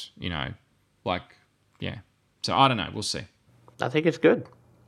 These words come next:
Speaker 2: I think we went places with this discussion.
Speaker 1: Yeah. Okay,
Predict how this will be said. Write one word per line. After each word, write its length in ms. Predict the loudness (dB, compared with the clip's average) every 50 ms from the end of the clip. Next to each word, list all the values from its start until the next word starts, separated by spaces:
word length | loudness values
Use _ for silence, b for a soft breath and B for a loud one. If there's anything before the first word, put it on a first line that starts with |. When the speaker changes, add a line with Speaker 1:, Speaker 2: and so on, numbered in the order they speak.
| _ _ _ _ _ _ _ _ _ _ _ _ _ _ -20 -18 -2 0
Speaker 2:
I 80 | 2 6
think 240 | 8 8 8 10 10
we 120 | 8 10
went 240 | 8 8 4 2 2
places 460 | 4 4 4 4 2 -2 -6 -2 -2
with 160 | -2 -2 -2
this 180 | -4 -6 -6 -4
discussion. 560 | -6 -8 -6 -6 -8 -10 -8 -10 -12 -12 -14 -16 -20 _ -20 -20 _ -20 -20 _ _ _ _ _ _ _ _ -20 -20 -8 -4
Speaker 1:
Yeah. 160 | -2 -2 -2 -2 -6 -14 -20 -20 -20 -20 _ _ -10
Okay, 200 | -8 -8 -8